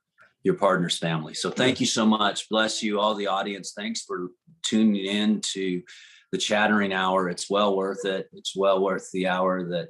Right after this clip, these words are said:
Speaker 1: is, uh, afforded you. And thanks for doing what you do, Nick, because it,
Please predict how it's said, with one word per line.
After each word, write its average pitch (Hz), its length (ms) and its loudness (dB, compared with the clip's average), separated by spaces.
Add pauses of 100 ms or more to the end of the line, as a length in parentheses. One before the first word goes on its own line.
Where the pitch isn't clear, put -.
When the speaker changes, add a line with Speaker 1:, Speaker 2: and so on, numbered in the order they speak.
(100)
Speaker 1:
is, 92 280 -6
uh, 87 300 0 (160)
afforded 95 500 0
you. 90 260 2
And 87 140 -4
thanks 113 280 0
for 107 220 0
doing 104 300 2
what 85 160 -6
you 110 200 0
do, 101 220 -2
Nick, 95 320 -4
because 90 440 -4
it, 92 200 -4